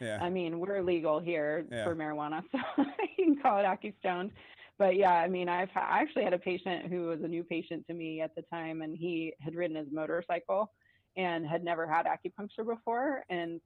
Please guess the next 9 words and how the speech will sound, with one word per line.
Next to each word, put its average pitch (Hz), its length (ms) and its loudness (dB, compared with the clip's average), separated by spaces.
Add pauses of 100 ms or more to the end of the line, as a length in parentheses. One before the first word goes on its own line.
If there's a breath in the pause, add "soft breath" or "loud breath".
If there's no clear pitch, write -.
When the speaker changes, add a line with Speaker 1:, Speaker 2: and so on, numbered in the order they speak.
Speaker 2:
so 160 380 -2
afterward, 165 560 0
I 156 80 2
was 156 160 -4
like, 156 240 -2
"You 196 240 -6 (120)
cannot 165 340 -4
leave." 139 360 -6
Like, - 160 0